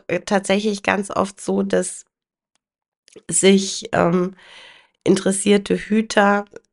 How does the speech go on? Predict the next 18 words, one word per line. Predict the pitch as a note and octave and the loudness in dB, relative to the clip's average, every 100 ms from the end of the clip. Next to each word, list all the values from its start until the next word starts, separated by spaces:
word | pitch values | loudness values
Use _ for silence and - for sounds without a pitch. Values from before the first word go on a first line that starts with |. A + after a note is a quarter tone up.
| - | -8
nicht | - G3+ A3 A3 - | 0 4 4 2 -4
so | - G3+ F#3 F3+ | -2 -2 -2 0
wirklich | G#3+ A3+ - G#3+ G#3+ G#3+ - - - - - _ | 2 2 4 0 0 -4 -16 -20 -20 -20 -20 _
darüber | F3+ F3+ G#3 G3 - | -2 2 4 4 2
im | F#3+ | -4
Klaren | F#3+ F3+ E3+ G3+ G#3 G#3 | -4 0 2 2 0 -2
sind, | G3 F#3+ F#3+ G3 G3 - _ _ _ _ _ _ | 0 2 4 4 0 -8 _ _ _ _ _ _
ähm, | F3 F#3 F#3 F#3+ | -2 0 -2 -2
ab | - F3+ F#3+ | -2 -2 -4
wo | E3 E3+ F#3 G#3 G#3+ G#3 G3 _ - | -12 -4 0 4 4 2 -2 _ 0
eine | G#3 | 2
O-P-Versicherung | - F3+ - C4 D4+ - E3+ D#3 D3+ C#3+ C#3+ - | 0 -8 -4 -2 0 0 -2 -4 -4 -6 -6 -12
greift. | - - C3+ - - _ - _ _ _ | -10 -6 -6 -6 -20 _ -20 _ _ _
Also | - E3+ F3+ E3+ - - - _ | 0 2 2 -2 -20 -20 -20 _
ich, | - F#3 - - | -8 -8 -6 -4
ähm, | F3+ F#3 F#3+ - | -2 -2 -2 -4
höre | F3+ G3 G3 | -4 0 0
dann | G3 F#2+ - | 2 0 -2